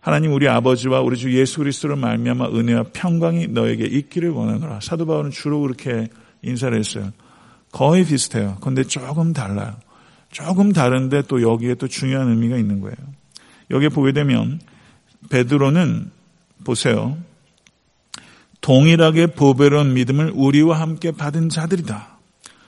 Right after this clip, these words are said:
예, 베드로 후서는요, 어, 일반 서신에 속합니다. 어떤 수신인을 특정하지 않고 많은 이들에게 회람될 목적으로 썼어요.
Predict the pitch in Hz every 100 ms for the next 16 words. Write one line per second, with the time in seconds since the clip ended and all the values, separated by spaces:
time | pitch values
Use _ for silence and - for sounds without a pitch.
0 | _ _ _ _ - 120 113 107 - _
1 | - - - 131 139 156 160 156 - 143
2 | 180 165 170 175 127 113 139 - - 113
3 | 107 135 156 165 160 160 160 147 156 139
4 | 147 - 131 110 101 104 113 _ _ _
5 | - - 127 170 160 160 196 170 180 156
6 | 156 147 - _ - 190 185 170 143 117
7 | 123 160 170 175 - - _ _ - 123
8 | 113 123 170 185 165 147 143 135 156 196
9 | 202 196 196 160 123 113 135 120 127 156
10 | 147 - - 165 - 127